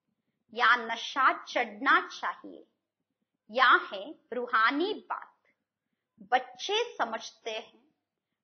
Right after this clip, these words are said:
हर कल्प बाबा इस रूहानी बल से हमको विश्व का मालिक बनाते हैं।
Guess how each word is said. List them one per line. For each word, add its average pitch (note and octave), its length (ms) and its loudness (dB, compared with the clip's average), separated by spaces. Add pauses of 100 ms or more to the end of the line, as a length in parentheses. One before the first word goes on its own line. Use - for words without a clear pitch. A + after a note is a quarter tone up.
(120)
हर E4+ 180 6
कल्प G#3 500 -6 (260)
बाबा G3+ 760 -2 (600)
इस - 280 -6
रूहानी C4 840 0
बल C#4 220 0
से - 340 -20 (640)
हमको G#4 480 2
विश्व E4 440 -6
का G4 320 2
मालिक B3+ 580 -2
बनाते G#3 540 -4
हैं। - 240 -14